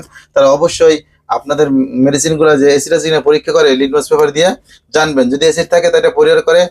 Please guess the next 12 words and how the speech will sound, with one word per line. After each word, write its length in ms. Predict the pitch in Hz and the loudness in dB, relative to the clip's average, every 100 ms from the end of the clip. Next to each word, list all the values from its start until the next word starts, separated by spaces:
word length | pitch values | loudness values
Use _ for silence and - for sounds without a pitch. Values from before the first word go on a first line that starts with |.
| _ _ 123 | _ _ -4
ন্যাচারাল 320 | 135 165 151 | -2 -2 -4
চিকিৎসা 400 | 156 156 - 143 | -8 -10 -2 0
গ্রহণ 240 | 135 151 139 | 2 2 2
করবেন, 280 | 147 139 - _ _ - | 0 0 -2 _ _ -4
যাতে 320 | 147 147 160 156 _ - | -2 0 0 -2 _ -8
সাধারণ 340 | 151 160 165 160 | -4 -2 -2 -2
পাবলিক 300 | 156 156 147 | -4 -4 -2
যারা 140 | 143 139 | 0 0
আছে 140 | 135 | -2
তাদেরকে 320 | 147 135 - 151 | -2 -2 0 -2
উপকৃত 420 | 131 139 147 - | -2 -2 -2 0
হয়, 200 | 127 | 0